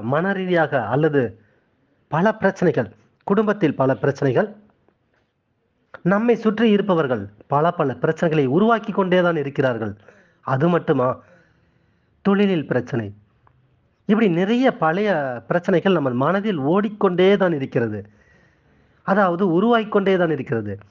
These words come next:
இதற்கு யார் காரணம் என்று பார்த்தால் அதற்கு நம்ம தாங்க காரணம். முதலில் இதனை வந்து உள்வாங்க வேண்டும். அதற்கு நாமே பொறுப்பேற்றுக் கொள்ள வேண்டும்.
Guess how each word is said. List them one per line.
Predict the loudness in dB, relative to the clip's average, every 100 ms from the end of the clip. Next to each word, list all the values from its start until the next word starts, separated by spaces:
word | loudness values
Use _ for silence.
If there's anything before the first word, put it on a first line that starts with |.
| _ _ _ -20 _
இதற்கு | 2 2 0
யார் | 0 2 0 0
காரணம் | 0 0 -2 -6
என்று | -6 -2
பார்த்தால் | -2 -2 -2 -2 -4 -12 -20 -20 _
அதற்கு | -2 -2 -2 -2
நம்ம | 0 0 0
தாங்க | 2 0 -2
காரணம். | -2 -2 -2 -4 -6 -8 _ _ _ _ _ _ -20 -2
முதலில் | 2 4 2 2
இதனை | 0 0 -4
வந்து | -4 -2 0
உள்வாங்க | 0 2 2 2 -2
வேண்டும். | -2 -2 -4 -6 _ _ _ _ _ _ _
அதற்கு | -2 -2 0 0
நாமே | 0 0 0 -2 -4
பொறுப்பேற்றுக் | 0 0 2 -2 0 -2
கொள்ள | -2 -2
வேண்டும். | -4 0 -2